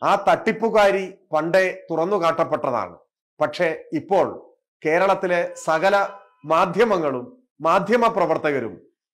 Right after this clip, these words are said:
ഇത്രമാത്രം വങ്കത്തരം തലയിലേറ്റുന്നവരാണെന്നും കള്ളക്കടത്തുകാരിയുടെ അതേ നിലവാരത്തിൽ തന്നെയാണ് നിൽക്കുന്നതെന്നും തെളിയിക്കുന്നതായി മാറി. കൂടുതൽ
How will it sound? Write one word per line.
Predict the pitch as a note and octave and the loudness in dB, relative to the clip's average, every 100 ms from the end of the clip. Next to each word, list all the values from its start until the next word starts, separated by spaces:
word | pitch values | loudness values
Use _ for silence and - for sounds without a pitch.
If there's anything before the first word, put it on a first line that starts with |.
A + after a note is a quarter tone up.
| D#3 | -12
ഇത്രമാത്രം | - A3+ A3 G#3 G3 F#3+ F3+ F3 - _ _ _ C#3 | -2 2 2 4 2 2 -2 -4 -14 _ _ _ -2
വങ്കത്തരം | D#3+ F3 F#3+ A3+ A3+ G#3 F#3+ E3 - E3 | 2 2 2 0 4 2 2 -4 -6 0
തലയിലേറ്റുന്നവരാണെന്നും | E3 G#3 G3 F3 F3 F#3+ F3+ D#3+ C3+ A#2 G2 E2 _ _ _ _ E3+ | 2 2 2 2 2 0 2 2 0 -2 -10 -18 _ _ _ _ 0
കള്ളക്കടത്തുകാരിയുടെ | E3+ A3 A#3 A#3+ A3+ A3 G#3 G3 F#3 F#3 D#3 | 2 2 2 0 2 2 4 2 2 0 0
അതേ | D3+ F#3+ G#3+ F3+ | 0 0 0 2
നിലവാരത്തിൽ | E3 F3 F#3 F3+ F#3 E3+ | 0 2 2 2 -2 -2
തന്നെയാണ് | D#3 E3 D#3 D3 C#3+ | -2 0 -2 -2 -4
നിൽക്കുന്നതെന്നും | C#3 C3 E3+ D#3+ C3+ A#2+ A2 - _ _ - | -6 -4 -4 -2 -4 -6 -12 -18 _ _ -6
തെളിയിക്കുന്നതായി | E3 F3 G3+ F#3+ F#3+ F3 D#3 C3+ B2 A2+ | 0 2 0 0 0 2 2 0 -2 -6
മാറി. | G#2+ G2+ _ _ _ _ D#3 | -8 -8 _ _ _ _ 0
കൂടുതൽ | F#3 G3+ F#3+ | 2 4 2